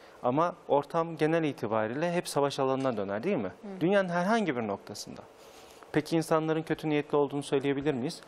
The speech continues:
Speaker 1: Genel çıkış açıları açısından baktığın zaman savaşa hayır diyorlar. Bundan daha güzel bir şey yok. Ama gösteriler savaşa dönüşüyor. Nedeni ne?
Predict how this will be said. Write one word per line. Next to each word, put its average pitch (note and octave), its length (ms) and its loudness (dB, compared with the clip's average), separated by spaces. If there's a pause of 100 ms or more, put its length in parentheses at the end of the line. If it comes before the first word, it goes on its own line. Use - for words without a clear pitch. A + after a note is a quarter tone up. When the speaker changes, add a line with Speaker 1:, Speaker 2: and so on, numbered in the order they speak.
(180)
Speaker 1:
Genel C3 220 2
çıkış - 260 -4
açıları C3+ 380 2
açısından B2+ 380 -2
baktığın C#3 300 0
zaman A#2 300 0 (380)
savaşa E3+ 480 2
hayır F3 360 4
diyorlar. G#2+ 300 4
Bundan C#3 240 2
daha C3+ 140 2
güzel B2 300 0
bir - 40 -10
şey A3 160 2
yok. B2+ 140 2 (600)
Ama D#3 260 4 (460)
gösteriler D#3+ 560 4 (200)
savaşa E3+ 840 2
dönüşüyor. A2 440 -4 (500)
Nedeni C#3+ 480 4
ne? A3+ 140 0